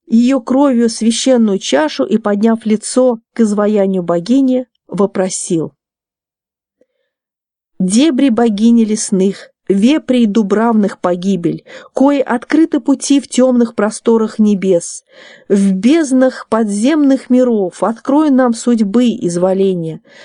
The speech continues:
в землях каких обитать ныне ты нам повелишь». Перевод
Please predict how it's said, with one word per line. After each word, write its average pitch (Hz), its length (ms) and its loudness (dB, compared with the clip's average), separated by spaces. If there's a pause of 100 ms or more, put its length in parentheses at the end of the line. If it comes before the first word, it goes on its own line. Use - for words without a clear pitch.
(120)
в 196 60 -2
землях 214 760 0
каких 311 540 0
обитать 214 680 -2
ныне 233 680 2
ты 190 140 0
нам 180 360 -2
повелишь». 190 640 -4 (380)
Перевод 220 560 0